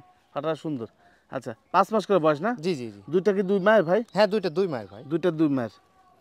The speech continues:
Speaker 1: এটা তো দেখে মনে হচ্ছে যে সাত আট মাস বয়স হয়ে গেছে।
Speaker 2: <laughs> না, এই সাড়ে চার মাস
Speaker 1: জি।
Speaker 2: হয়েছে আর কি।
Speaker 1: বড় হয়ে গেছে।
Speaker 2: পাঁচ মাস এখনো পুরে নাই।
Speaker 1: হুম, হুম, পাঁচ মাস পুরে নাই। এতে আবার ঠিক মতো যে এখন যে বডি চলতেছে,
Speaker 2: হ্যাঁ,
Speaker 1: এই
Speaker 2: দুইটাই
Speaker 1: খাওয়া দাওয়া
Speaker 2: খুব
Speaker 1: ঠিক থাকে, মোটামুটি আর এক দেড় মাস পরে
Speaker 2: খুব
Speaker 1: ইনশাল্লাহ
Speaker 2: সুন্দর
Speaker 1: হিটে চলে
Speaker 2: স্যাও
Speaker 1: আসবে।
Speaker 2: ভাই।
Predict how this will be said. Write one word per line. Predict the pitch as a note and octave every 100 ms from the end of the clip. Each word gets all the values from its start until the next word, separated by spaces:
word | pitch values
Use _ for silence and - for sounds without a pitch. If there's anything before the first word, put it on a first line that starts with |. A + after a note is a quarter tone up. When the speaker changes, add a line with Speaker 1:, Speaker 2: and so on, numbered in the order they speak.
| _ _ -
Speaker 1:
এটা | G3+ A3
তো | G#3 B3
দেখে | A3 A3+
মনে | A#3+ A#3
হচ্ছে | A#3 A#3
যে | A#3+
সাত | G#3+ G#3+
আট | G#3 F#3
মাস | G#3
বয়স | F#3 F#3 F3
হয়ে | D#3+
গেছে। | C3+
Speaker 2:
<laughs> | - D#3+ F#3 F3
না, | D#3+ C#3+ D3
এই | F3+
সাড়ে | F#3 E3
চার | F3 G#3
মাস | A3 A#3 - -
Speaker 1:
জি। | C#3+ C#3+ G#2
Speaker 2:
হয়েছে | D#3 D#3+ C#3
আর | B2+ -
কি। | A#2 G#2 -
Speaker 1:
বড় | D3+ F#3+
হয়ে | F3 D#3
গেছে। | C#3
Speaker 2:
পাঁচ | F3 F3+
মাস | E3
এখনো | D#3 D3+
পুরে | D3 F3 C#3
নাই। | F#2+ G2+ -
Speaker 1:
হুম, | D3 C#3
হুম, | B2+ A2 A2 -
পাঁচ | C#3+
মাস | D#3 C#3
পুরে | C3+ B2+
নাই। | D3+
এতে | E3+
আবার | G3 F#3
ঠিক | F#3+
মতো | F#3 F#3
যে | F#3+ G3+ F#3
এখন | D#3 G#3
যে | G#3+
বডি | F#3 F#3+ F#3 F#3 D3+ F3
চলতেছে, | F#3 D#3 C#3+ F3+
Speaker 2:
হ্যাঁ, | A3+ C#3+ C3
Speaker 1:
এই |
Speaker 2:
দুইটাই | C3+ E3+ G3+ A3
Speaker 1:
খাওয়া | G3 G3+
দাওয়া | G#3+ A3
Speaker 2:
খুব | G3
Speaker 1:
ঠিক | A3 -
থাকে, | A3+ B3
মোটামুটি | A3+ G#3+ G#3+
আর | G#3 F#3+
এক | F#3+
দেড় | F3+ F#3+
মাস | F#3
পরে | - G3
Speaker 2:
খুব | F#3+
Speaker 1:
ইনশাল্লাহ | C4 D#3+ F3+
Speaker 2:
সুন্দর | C#4 B3+ G#3+
Speaker 1:
হিটে |
চলে | C3+
Speaker 2:
স্যাও | F3 C#3
Speaker 1:
আসবে। | A2+
Speaker 2:
ভাই। | G#2